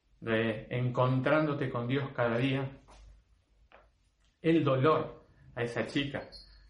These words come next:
no le hizo perder la fe. ¿Sabes que hay algo más que ella no perdió? En, y está en esos versículos, ¿no? Dice el versículo que leíamos,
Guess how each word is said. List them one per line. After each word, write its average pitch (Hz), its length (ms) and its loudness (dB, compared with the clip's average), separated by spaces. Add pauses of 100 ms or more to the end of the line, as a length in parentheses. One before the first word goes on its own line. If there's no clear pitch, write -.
no 135 160 0
le 131 140 2
hizo 139 280 -2
perder 117 360 0
la 104 100 -2
fe. - 300 -10
¿Sabes - 1300 -6
que 165 80 2
hay 160 140 6
algo 151 180 2
más 156 240 0
que 131 180 0
ella 131 200 -4
no 147 200 -2
perdió? 120 680 -2 (400)
En, 110 380 -6
y 113 100 -2
está 123 160 -4
en 127 80 2
esos 120 220 -4
versículos, 107 520 -4
¿no? 135 240 -2 (480)
Dice 113 680 2
el 113 140 -2
versículo 117 540 -2
que 110 80 0
leíamos, 117 560 2